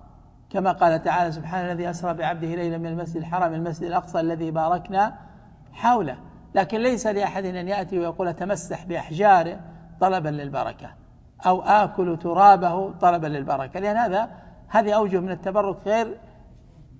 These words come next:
مشروعة، إنما يت-، ما جعله الله مباركا يتبرك به على نحو ما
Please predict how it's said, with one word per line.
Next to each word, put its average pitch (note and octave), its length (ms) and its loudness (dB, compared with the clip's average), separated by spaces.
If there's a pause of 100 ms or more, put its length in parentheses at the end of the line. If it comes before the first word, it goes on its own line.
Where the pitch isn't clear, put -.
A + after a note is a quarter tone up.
(140)
مشروعة، F#3+ 480 2
إنما F#3+ 500 -2
يت-، F3 400 -4
ما F3+ 180 0
جعله A#3+ 440 4
الله G#3 360 2
مباركا F3+ 600 2 (480)
يتبرك G3 880 2
به G3+ 400 -2
على A3+ 460 6
نحو G#3+ 460 0
ما G#3+ 380 0